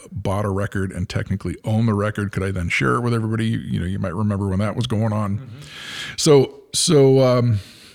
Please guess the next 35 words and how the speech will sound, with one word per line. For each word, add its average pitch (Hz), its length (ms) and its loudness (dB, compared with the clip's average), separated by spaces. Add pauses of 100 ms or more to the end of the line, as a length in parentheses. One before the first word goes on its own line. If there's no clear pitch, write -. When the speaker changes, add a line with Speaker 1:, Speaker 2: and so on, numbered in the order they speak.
(180)
Speaker 1:
he 208 100 4
signed 311 340 2
the 254 60 2
bill. 240 180 4
That's 147 260 2
true. - 240 -2 (1080)
The 143 100 0
bill 214 300 2
was 175 220 4
written, 143 720 2 (100)
you 120 140 0
know, 117 120 0
it 95 40 -4
was, 107 220 -2
it 110 160 -2
was, 101 360 0
uh, 90 160 -6 (100)
authored 139 480 2
by - 420 -10 (340)
Senator 127 500 0 (120)
Orrin 143 280 2
Hatch, - 500 -4 (120)
a 101 60 -2
Utah 87 520 0
conservative. - 720 -4 (400)
Senator 147 500 2
Hatch 117 380 -2 (100)
was 101 160 -4
working 117 360 0
on 117 120 0
it 107 160 -6
for - 300 -4
years, 147 840 0 (680)
for - 160 -4
years. 160 520 0